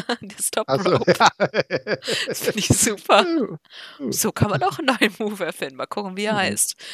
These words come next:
Speaker 1: Vielleicht
Speaker 2: Geht.
Speaker 1: ist es irgendwie der Apple Cider oder irgendwie sowas.
Speaker 2: Äh, Apple Diver <laughs> oder so.
Speaker 1: <laughs>
Speaker 2: Genau. Ja, dann ging's Backstage.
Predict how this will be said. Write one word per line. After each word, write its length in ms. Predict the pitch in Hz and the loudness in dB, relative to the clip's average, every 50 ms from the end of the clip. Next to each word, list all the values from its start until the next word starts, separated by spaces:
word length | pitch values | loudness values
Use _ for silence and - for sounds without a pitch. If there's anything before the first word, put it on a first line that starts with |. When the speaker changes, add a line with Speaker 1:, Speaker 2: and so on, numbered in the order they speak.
| - - _ | -16 -16 _
Speaker 1:
Vielleicht 180 | - 165 - 143 | -2 0 2 4
Speaker 2:
Geht. 80 | 131 | 4
Speaker 1:
ist 60 | 110 196 | 4 4
es 140 | 202 - | 0 -4
irgendwie 240 | 139 185 196 170 160 | -4 -4 -4 -4 -4
der 400 | 156 160 160 160 156 143 131 - - | 0 4 4 6 6 4 2 2 0
Apple 320 | 170 180 - 220 175 156 | -2 -2 0 -4 -2 2
Cider 540 | - - 175 170 190 220 226 196 156 147 143 | 2 4 4 4 4 4 2 2 0 0 0
oder 200 | 143 147 - 131 | -2 -2 -4 -4
irgendwie 220 | 139 - 151 185 | -10 -6 -6 -4
sowas. 600 | - - - - 208 - - - 117 110 110 120 120 | -4 -2 -4 -4 -6 -6 -6 -2 -2 -2 -2 -2 -4
Speaker 2:
Äh, 240 | 110 101 101 107 - | -4 -4 -4 -4 2
Apple 380 | 120 127 135 - 127 110 101 92 | 4 4 6 8 6 6 6 4
Diver 540 | 95 101 90 87 92 104 101 92 87 90 - | 2 -2 -2 -2 -2 -2 0 0 0 2 6
<laughs> 40 | |
oder 320 | - 202 156 - - 147 131 | 6 8 10 10 10 10 8
so. 320 | 123 123 131 - 180 151 - | 6 4 2 2 2 0 0
Speaker 1:
<laughs> 1200 | 170 143 - - - - - 175 143 - _ - _ - - - - - - - - - - - | 0 -6 -2 -2 -2 0 0 -4 -4 -4 _ -20 _ -18 -16 -14 -12 -8 -8 -6 -8 -8 -12 -4
Speaker 2:
Genau. 280 | - 135 135 131 110 92 - - - - - | 0 2 4 4 4 2 0 -8 -20 -6 4
Ja, 280 | 165 180 147 - - _ _ - | 6 6 6 6 2 _ _ -4
dann 180 | - 151 165 175 | -4 -4 -2 -2
ging's 480 | 170 175 165 151 - - - - - _ - | -2 -4 -4 -4 -8 -14 -18 -18 -20 _ -2
Backstage. 720 | 175 175 175 - - - 240 247 285 269 - - - - | -2 -2 -2 -2 -8 -4 -2 -2 -2 -2 -6 -10 -12 -12